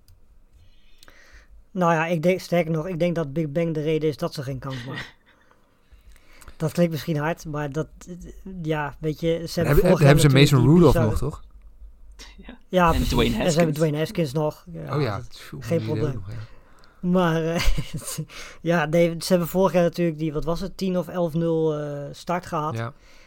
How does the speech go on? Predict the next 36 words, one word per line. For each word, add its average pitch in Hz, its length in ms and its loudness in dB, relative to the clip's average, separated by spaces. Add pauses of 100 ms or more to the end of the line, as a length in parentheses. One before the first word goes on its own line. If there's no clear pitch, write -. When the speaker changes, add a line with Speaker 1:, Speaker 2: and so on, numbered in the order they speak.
(140)
Speaker 1:
Eh, 131 520 -10
ja, 127 180 -10 (180)
toen 160 180 -2
leefden 160 300 2
ze 143 120 -4
natuurlijk 156 360 -4
al 151 120 -4
een 143 80 -6
beetje 156 280 -2
boven 147 320 -6
hun, 147 320 -8
boven 147 280 -6
hun 147 120 -4
stand 156 260 -6
natuurlijk. 143 460 -8
Weet 143 160 -12
je, 147 80 -8
dat 135 180 -10
is 135 100 -10
natuurlijk, 147 360 -6
heeft 147 140 -8
dat 151 140 -8
ook 151 200 -8
heel 160 240 -4
veel 151 140 -4
met 151 140 -4
het 135 100 -12
programma, 151 380 -6
maar 147 140 -4
ook 147 160 -8
heel 156 180 -4
veel 147 140 -6
met 147 180 -8
flow 156 280 -4
te 160 100 -8
maken. 151 440 -8